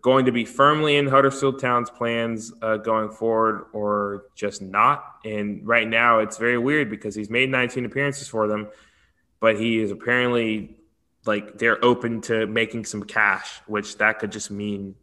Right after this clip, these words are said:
they need to sell because they have no monies, which is also a possibility. But more and more offensive minded, plays as a cam in the, in his youth stages, but has now kind of become a central midfielder, kind of carry the ball forward.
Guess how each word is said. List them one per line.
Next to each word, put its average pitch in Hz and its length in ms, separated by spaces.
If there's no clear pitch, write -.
they 101 160
need 104 240
to 98 80
sell 101 320
because 95 480
they 95 580
have 95 200
no 107 140
monies, 123 400
which - 320
is 107 140
also 101 240
a 95 40
possibility. 98 720
But 98 200
more 143 220
and 147 80
more 139 180
offensive 131 380
minded, 123 500
plays 117 340
as 107 120
a 107 80
cam 107 640
in 107 240
the, 101 80
in 107 240
his 101 180
youth 113 200
stages, 120 560
but 104 160
has 101 100
now 101 220
kind 101 200
of 98 140
become 104 480
a 98 80
central 104 400
midfielder, 107 720
kind 107 160
of 104 100
carry 110 220
the 107 80
ball 107 240
forward. 104 540